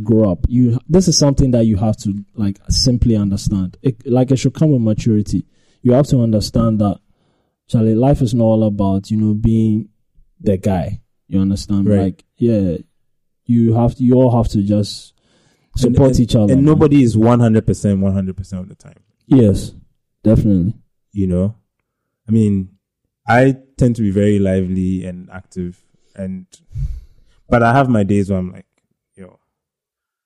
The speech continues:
Speaker 2: today is n-, just not it." Like,
Speaker 1: Mm-hmm.
Speaker 2: you know,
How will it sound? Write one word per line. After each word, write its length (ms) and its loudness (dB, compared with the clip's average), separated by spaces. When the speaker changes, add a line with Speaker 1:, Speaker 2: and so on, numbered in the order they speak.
Speaker 2:
today 220 0
is 120 -2
n-, 160 -4
just 260 -4
not 240 -6
it." 140 -18
Like, 160 -20
Speaker 1:
Mm-hmm. 240 -10
Speaker 2:
you 120 -8
know, 260 -6